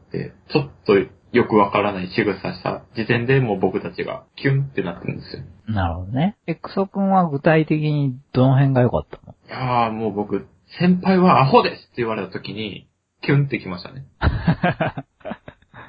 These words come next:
Speaker 2: 何？Mなの？<laughs> そういう話なの？
Speaker 1: <laughs> わ、もう一回言って、みたいな感じですよ。
Speaker 2: そういうとこなの？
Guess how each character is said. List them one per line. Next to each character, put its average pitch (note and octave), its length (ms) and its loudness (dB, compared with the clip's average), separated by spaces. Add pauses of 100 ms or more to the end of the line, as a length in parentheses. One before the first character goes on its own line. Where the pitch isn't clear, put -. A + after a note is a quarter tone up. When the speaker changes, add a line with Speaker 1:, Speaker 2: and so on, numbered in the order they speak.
Speaker 2:
何？ D#3 300 0
M G#3+ 240 4
な F#2+ 140 -2
の？ E2 180 -16 (260)
<laughs> - 280 -10
そ G#3+ 80 6
う - 20 6
い A#3 40 6
う - 20 6
話 F#3+ 340 0
な F#2 140 -8
の？ F2 180 -16 (220)
Speaker 1:
<laughs> D3 80 2 (1040)
わ、 A3 220 -6
も C#3+ 220 -2
う G#3 80 -2
一 G#3 100 -10
回 G3+ 220 -2
言 F#3 80 -16
っ - 40 -20
て、 G3+ 300 2
み C#3 80 -4
た A#2+ 80 -2
い G2+ 60 -4
な F#2+ 80 -12
感 G#2 160 -10
じ G2 60 -8
で G2 80 -12
す - 60 -14
よ。 G2 60 -14 (140)
Speaker 2:
そ F3+ 80 -8
う - 20 -4
い F#3 40 -6
う F3+ 40 -8
と F3 140 -6
こ C3+ 120 -4
な F2+ 140 -8
の？ D#2+ 140 -18